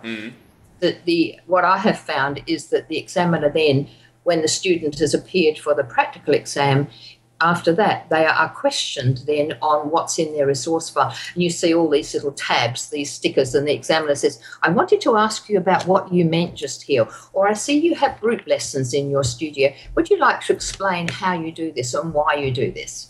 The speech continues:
Speaker 1: Mm.
Speaker 2: And, uh, there's not very long, but the student who is passionate about group lessons there, usually they, the examiner picks up something that's slightly different from what is the norm
Speaker 1: Mm.
Speaker 2: in, uh, in a fi-,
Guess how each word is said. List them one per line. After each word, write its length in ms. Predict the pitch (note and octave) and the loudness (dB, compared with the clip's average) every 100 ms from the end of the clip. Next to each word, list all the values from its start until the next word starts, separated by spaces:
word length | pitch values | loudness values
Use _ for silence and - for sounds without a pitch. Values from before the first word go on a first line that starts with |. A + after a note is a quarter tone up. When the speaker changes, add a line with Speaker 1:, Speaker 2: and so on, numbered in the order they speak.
| - | -14
Speaker 1:
Mm. 300 | C3+ E3+ D3 | -10 -8 -4
Speaker 2:
And, 100 | E3 - _ - | -6 -6 _ -2
uh, 140 | F3+ F3 | 2 2
there's 180 | F#3+ G3+ | 0 -2
not 260 | A#3 - | -4 -4
very 260 | A3 G#3 F3+ | -4 -2 0
long, 560 | F3 G#3 F#3 C#3 A#2+ D#3+ | 0 0 0 0 -2 -2
but 360 | E3 D#3 - - | -2 -2 -6 -8
the 80 | F3 | -6
student 520 | E3+ - A3 G3+ D3+ - | -6 -8 -8 -6 -8 -2
who 60 | |
is 160 | D#3 - | -2 -2
passionate 480 | - F#3 - E3 D#3 | -8 -8 -6 -8 -8
about 320 | D#3 C#3+ - | -2 -2 0
group 240 | D3+ B2+ - _ _ - | 0 0 -2 _ _ 0
lessons 380 | D#3 - D3 D3 | 0 2 2 4
there, 140 | D3 - - | 2 -2 -4
usually 580 | G#3+ C4 E4 - A#3+ E3 | 0 2 2 2 0 2
they, 320 | E3+ E3 - | 2 0 -2
the 100 | E3+ | -4
examiner 460 | D#3 - E3+ D#3+ D#3 | -4 -2 -2 -2 -4
picks 340 | - - - | -4 -4 -2
up 160 | - - | -4 -2
something 340 | F#3+ G#3+ A3 | -2 -2 0
that's 200 | G3 - | 0 0
slightly 440 | - A3+ A#3 - F#3+ | -4 0 -2 2 0
different 600 | F#3+ F#3+ - A2 - - - - | 2 -2 0 -2 -2 -14 -16 -12
from 240 | - E3 D#3 | -2 0 2
what 180 | D3 - | 0 2
is 220 | C#3 - | -2 0
the 120 | D3+ | 0
norm 640 | D3+ D3+ A#2+ G2 G#2 A2+ - _ - | 2 2 2 0 -4 -8 -12 _ -6
Speaker 1:
Mm. 40 | |
Speaker 2:
in, 320 | C3+ C3+ C3+ - - _ _ B2 | 0 2 2 0 -14 _ _ -10
uh, 100 | B2 | -2
in 140 | C#3 B2+ | 0 2
a 220 | B2 B2 - - | 0 -2 -6 -4
fi-, 200 | C#3+ | -4